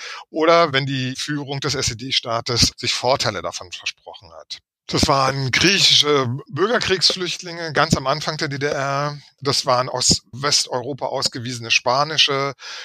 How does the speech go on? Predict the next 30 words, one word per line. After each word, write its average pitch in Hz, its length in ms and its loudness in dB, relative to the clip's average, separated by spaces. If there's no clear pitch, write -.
Immigrantinnen, 131 1200 0
die 135 220 -4
in 131 80 -2
der 123 100 4
Hochzeit 139 320 0
des 127 120 2
Kalten 117 300 2
Krieges, 143 400 -4
insbesondere 123 460 -6
in 113 80 -10
Frankreich, 123 480 -2
als 113 160 -2
nicht 135 160 -4
mehr 117 160 -6
wohl 120 180 -10
gelitten 151 580 -10
galten. 151 540 2
Zeitweise 127 880 4
waren 123 180 -2
das 120 140 -8
eine 135 100 -8
ganze 120 320 0
Reihe 120 200 2
von 123 160 -6
chilenischen 139 840 -2
Verfolgten, 127 920 -4
die 143 140 -4
nach 120 160 0
dem 123 160 -6
Sturz 135 640 0